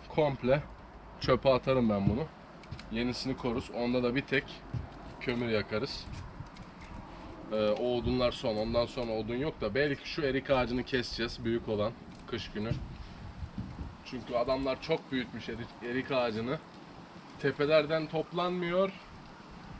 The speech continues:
Aşağıda dalları yok. Biraz zor oluyor. Onun için onu belki kesebiliriz.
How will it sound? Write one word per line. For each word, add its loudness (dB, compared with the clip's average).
Aşağıda 6
dalları 6
yok. 2
Biraz 4
zor 4
oluyor. 4
Onun -4
için -4
onu 0
belki 2
kesebiliriz. -4